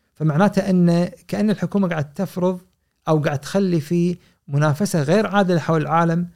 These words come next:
بالألواح الشمسية، آه، كمثال يعني. فعندك هذه المشكلة الأولى، بأن الدعومات غير عادلة. المشكلة الثانية، ما زالت أمريكا تدعي بأن هناك كثير من حقوق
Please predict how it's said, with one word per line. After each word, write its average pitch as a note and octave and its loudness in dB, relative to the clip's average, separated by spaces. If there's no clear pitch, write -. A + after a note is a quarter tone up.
بالألواح D#3 -2
الشمسية، D3 -4
آه، C#3+ -12
كمثال C#3+ 0
يعني. A2 -12
فعندك F3+ -2
هذه A3+ 2
المشكلة G3+ 0
الأولى، E3 -2
بأن E3 0
الدعومات D#3+ -2
غير D3+ -6
عادلة. C#3 -4
المشكلة E3+ -2
الثانية، F#3 0
ما C#3 0
زالت F3 0
أمريكا E3+ 0
تدعي D3+ -2
بأن D3 -2
هناك D3 -2
كثير F3+ -2
من C#3 -2
حقوق - -2